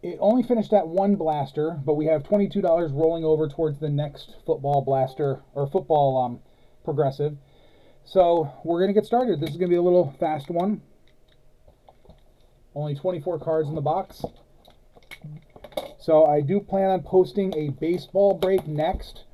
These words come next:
but I will also post a football break shortly after that. I'll, I wanna get back to having two running at a time. It was great when the, um, when the bots were running the auction breaks, especially when everybody got notified and everything.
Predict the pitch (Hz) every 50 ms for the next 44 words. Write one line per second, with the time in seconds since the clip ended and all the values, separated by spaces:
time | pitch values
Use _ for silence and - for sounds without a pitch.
0 | - - - 147 151 147 151 147 143 151 156 156 - 180 160 143 - 160 160 156
1 | 143 - 139 151 143 139 - - 185 160 - 156 151 151 139 143 147 143 139 -
2 | - - - 175 170 156 147 151 147 139 139 139 - 143 135 139 151 175 - -
3 | - - _ _ _ _ _ _ _ _ _ - 127 123 - - _ _ - -
4 | 151 151 151 156 160 156 156 143 165 156 147 139 160 147 151 143 139 135 135 -
5 | - 180 165 151 151 143 143 135 135 135 127 123 113 143 143 131 127 135 151 143
6 | - - - - - - - - - - _ - - - - - - - - -
7 | - 143 143 139 - - 180 175 156 143 147 143 143 139 131 127 - - - -
8 | - - - 147 139 131 127 123 120 113 - - - - - - - 143 139 135
9 | 131 - 147 143 147 143 143 - 139 131 127 131 131 131 131 127 123 120 120 117
10 | - - _ _ _ _ _ _ _ _ - - - 131 135 139 - 135 131 117
11 | 123 120 120 - - - - - - _ _ _ - _ _ _ - - 165 156
12 | 139 - 156 147 147 147 143 143 143 143 139 143 139 139 143 143 147 147 143 -
13 | 147 139 139 139 139 139 127 120 120 120 - 147 131 135 127 - 131 117 110 -